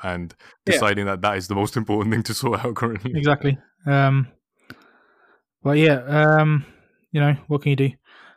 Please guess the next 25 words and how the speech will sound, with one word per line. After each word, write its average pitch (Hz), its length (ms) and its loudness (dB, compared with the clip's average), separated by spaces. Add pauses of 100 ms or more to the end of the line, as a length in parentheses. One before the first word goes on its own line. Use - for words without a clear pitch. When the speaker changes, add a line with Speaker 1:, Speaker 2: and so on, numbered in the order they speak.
(120)
Speaker 2:
Um, 156 460 4
<laughs> - 40 -8 (100)
so - 180 2 (640)
in, 165 220 2
to 165 140 0
keep 180 240 2
us 160 100 2
up 151 160 -2
with 151 100 0
some 143 120 0
content, 135 440 -2
I - 20 -2
mean, 139 220 2
w-, 135 220 -8
we've 143 240 0
literally, 143 680 0 (460)
we 147 100 4
were 143 60 4
trying 160 200 0
to 147 60 0
find 143 360 0 (140)
topics - 340 -4
to 120 60 -14
talk 135 180 0
about. 131 320 -2